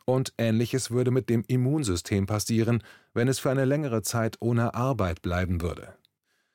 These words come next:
Der Körper stärke nur, was er benutzt und benötigt. Und das gelte eben auch für das Immunsystem. Frau Professor Kämmerer warf ein, dass man natürlich keinen Zeitpunkt definieren könne,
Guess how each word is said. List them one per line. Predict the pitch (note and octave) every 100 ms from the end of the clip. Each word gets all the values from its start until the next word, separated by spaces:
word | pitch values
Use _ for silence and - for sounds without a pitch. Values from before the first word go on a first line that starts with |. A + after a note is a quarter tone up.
| _
Der | C3 C3
Körper | - F3+ B2 F#2+
stärke | - B2 C#3 - F2
nur, | F2 G#2 C#3
was | A#2+ A2
er | G#2+ A2
benutzt | G#2+ F#2+ - - - _
und | A2+ A2+
benötigt. | B2 C3 C#3 - - - _ _ _ _ _ _ _ -
Und | D3
das | D#3 -
gelte | D3+ D3+
eben | - A2 A#2+
auch | G2 A2
für | -
das | B2 A2+
Immunsystem. | C3+ D3+ D#3 G2 - F#2 - - _ _ _ _ _ _
Frau | - F2+ E2+
Professor | - F2 F2+ -
Kämmerer | F#2+ A#2 A#2+ G#2 G2
warf | G#2 G2+
ein, | - A2 A2 - - _
dass | B2 A#2+ -
man | C3
natürlich | B2 - C3 B2 A2
keinen | - D#3 C3
Zeitpunkt | G2 - C3+ - G2+ F#2+
definieren | G2 F#2 F#2 G2 A#2 G#2 G2+
könne, | A2 G2 G#2